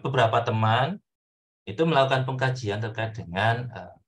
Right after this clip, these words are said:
eh, mungkin bukan etnofisika agama, tapi memang,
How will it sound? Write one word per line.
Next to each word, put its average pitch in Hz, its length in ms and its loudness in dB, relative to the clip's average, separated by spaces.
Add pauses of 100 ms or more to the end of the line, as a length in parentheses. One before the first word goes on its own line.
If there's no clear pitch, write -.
(1000)
eh, 82 160 -12
mungkin 120 320 -4
bukan 107 240 2
etnofisika 110 720 0
agama, 113 320 2
tapi 123 240 -4
memang, 101 240 -4